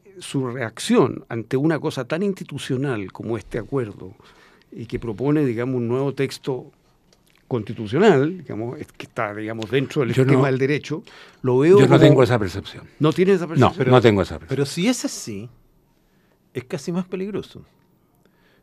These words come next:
Speaker 3: Porque si es así, que este no es un grupo contra el sistema, anárquico, que va a toda, quiere decir que ellos consideran que lo que hicieron, la violencia,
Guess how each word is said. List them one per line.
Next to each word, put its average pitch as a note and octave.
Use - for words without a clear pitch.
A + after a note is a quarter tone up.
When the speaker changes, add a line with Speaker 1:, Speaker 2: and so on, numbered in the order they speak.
Speaker 3:
Porque B2
si F#3+
es -
así, E3+
que C#3
este C#3
no C#3+
es F3+
un G3
grupo F3
contra C#3+
el C3
sistema, B2+
anárquico, B2+
que A#2
va B2+
a -
toda, A#2+
quiere F#3+
decir F#3+
que C#3
ellos E3
consideran E3+
que F2
lo E2+
que F2+
hicieron, C3+
la G#2
violencia, A#2